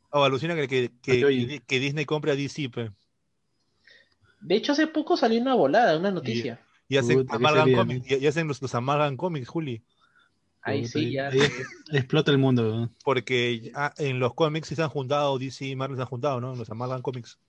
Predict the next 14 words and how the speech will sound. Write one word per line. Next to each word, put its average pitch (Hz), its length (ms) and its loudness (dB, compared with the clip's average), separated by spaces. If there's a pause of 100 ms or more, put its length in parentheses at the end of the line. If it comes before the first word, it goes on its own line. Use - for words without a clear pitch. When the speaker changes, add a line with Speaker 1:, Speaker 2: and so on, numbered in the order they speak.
(280)
Speaker 3:
En 139 140 -8
Amalgam 147 380 -6
Comics 165 320 -8
es 160 140 -10
una 156 140 -6
guerra 165 500 -2
y 131 260 -6
al 117 80 2
final 139 320 -4
se - 220 -4
fusionan 196 420 0
los 151 100 -2
personajes. 143 640 -10 (600)
Speaker 1:
Claro. 120 340 -8